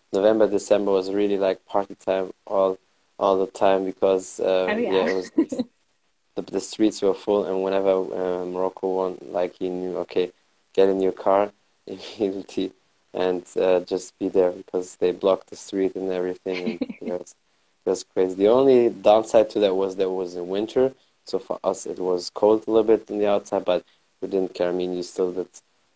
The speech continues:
Speaker 1: the park and everything. But
Speaker 2: <laughs>
Speaker 1: other than that, was definitely very, very fun, yeah. <laughs>
Speaker 2: You're talking to someone that lives in Chicago,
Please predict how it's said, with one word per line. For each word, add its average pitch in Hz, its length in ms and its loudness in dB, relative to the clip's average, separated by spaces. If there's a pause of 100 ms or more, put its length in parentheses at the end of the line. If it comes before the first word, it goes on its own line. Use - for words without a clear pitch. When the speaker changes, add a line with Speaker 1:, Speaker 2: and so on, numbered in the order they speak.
Speaker 1:
the 90 80 -8
park 90 320 0
and 90 120 -8
everything. 92 540 -2 (140)
But 87 300 0
Speaker 2:
<laughs> - 40 4
Speaker 1:
other 98 200 4
than 92 80 -4
that, 95 160 2
was 92 220 -4
definitely 92 480 -4
very, 87 440 -4
very 87 220 -2
fun, 87 300 -6
yeah. 87 160 -6 (300)
<laughs> - 80 -10 (720)
Speaker 2:
You're 269 160 2
talking 302 480 0
to 302 300 -4
someone 240 360 -6
that 214 100 -8
lives 214 220 -6
in 208 140 -8
Chicago, 190 680 -6